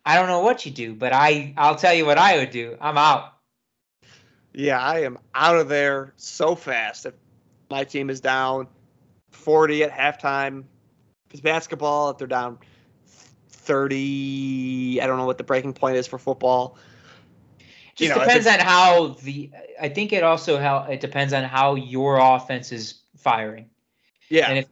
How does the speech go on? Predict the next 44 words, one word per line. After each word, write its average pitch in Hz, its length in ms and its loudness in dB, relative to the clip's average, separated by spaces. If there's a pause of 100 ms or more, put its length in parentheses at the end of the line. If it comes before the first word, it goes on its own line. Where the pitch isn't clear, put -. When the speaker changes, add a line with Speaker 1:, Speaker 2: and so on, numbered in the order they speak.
Speaker 2:
yeah. 143 100 -4
Speaker 1:
and, 143 180 -2
and, 139 240 -2 (200)
and 147 180 -8
the 147 80 0
way 175 240 6
it 180 140 2
was, 165 520 2
and 151 140 -4
then 156 240 0 (240)
especially 175 600 -2
there 160 120 4
was 151 140 2
a 143 60 0
point 170 380 -4
where 139 500 0 (260)
my 139 140 2
wife 143 260 4
turned 143 220 -4
it 131 80 0
off 135 420 4
because 135 240 -8
u-, 147 540 -12
usually 170 720 0 (380)
when 143 280 -2
games 202 400 -2
are, 143 140 4
like, 123 200 0
all 139 220 4
said 156 260 2
and 131 100 -6
done 135 320 2
and 123 120 -4
you're 123 120 -2
just 120 200 -6
like, 113 160 -8
"This 135 160 -4
is 120 120 -6
over," 135 460 -2 (220)
even, 208 400 -2
like, 143 240 0 (220)
on 135 280 0
neutral 156 400 -2
games, 107 600 -10